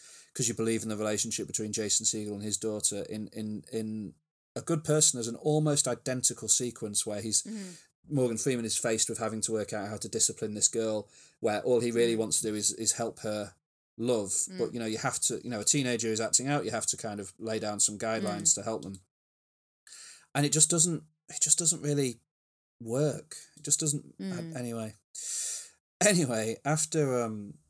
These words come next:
Speaker 1: A Good Person, there was only one film on at the cinema that sat between A Good Person, 'cause I wanted to see A Good Person and I wanted to see Infinity
Speaker 2: Yeah.
Speaker 1: Pool. It's like, I'll do a double bill. The timings meant I'd have been sat around for two hours waiting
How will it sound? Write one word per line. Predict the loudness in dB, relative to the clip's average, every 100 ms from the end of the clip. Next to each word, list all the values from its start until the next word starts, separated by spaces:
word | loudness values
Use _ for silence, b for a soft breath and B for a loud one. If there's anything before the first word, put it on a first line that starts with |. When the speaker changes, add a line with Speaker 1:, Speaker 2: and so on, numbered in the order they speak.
| _
Speaker 1:
A | -2
Good | 2 0 2
Person, | 2 4 4 2 -8 -4
there | 0
was | 2
only | 4 2
one | 4 4 4
film | 2 2 2
on | 0
at | 0
the | 4
cinema | 4 4 -4 -8 -12 _ _
that | -2 6
sat | 8 8 6 -4 -6
between | -2 0 0 0 -4 -8 0
A | 2 2
Good | 0 -2
Person, | -2 4 6 4 -2
'cause | 2
I | 6
wanted | 6 8
to | 8
see | 6
A |
Good | 2 0
Person | 0 2 2 0 -12 -8
and | -4
I |
wanted | 2 4
to |
see | 4
Infinity | 2 -2 0
Speaker 2:
Yeah. | 0
Speaker 1:
Pool. | -2 -10 -12
It's | -14
like, | -10 -6
I'll |
do | 0 2
a |
double | 2 0
bill. | -2 -6 -8 -16 B B B
The | 2
timings | 4 6 6 4 2
meant | 0
I'd | -2
have | 0
been | 6
sat | 6 6
around | 0 0 -2
for |
two | -2 -2
hours | -2 -4 -4
waiting | -2 0 0 -2